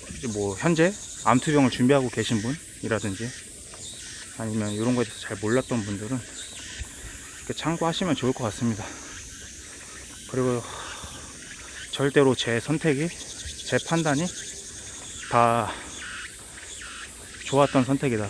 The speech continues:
현명한 선택이었다는 거는 제가 백 퍼센트 장담할 수 없고요. 모든 선택과 책임은 자기가 스스로 지면 되는 겁니다. 그래서 저는 제가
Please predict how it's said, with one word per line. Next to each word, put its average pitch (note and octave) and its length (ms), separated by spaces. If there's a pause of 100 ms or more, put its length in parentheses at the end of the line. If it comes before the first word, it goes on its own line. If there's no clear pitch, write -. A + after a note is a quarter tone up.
(160)
현명한 F3 360
선택이었다는 D#3 800
거는 A2 540 (260)
제가 A2+ 420 (580)
백 - 120
퍼센트 C3 300
장담할 A#2 360
수 - 120
없고요. A#2+ 360 (1160)
모든 B2+ 260
선택과 D#3 460
책임은 D3+ 460
자기가 A#2+ 520 (1160)
스스로 F3 420
지면 C3+ 360
되는 A2+ 240
겁니다. G2+ 380
그래서 - 200
저는 A2+ 320
제가 A#2 340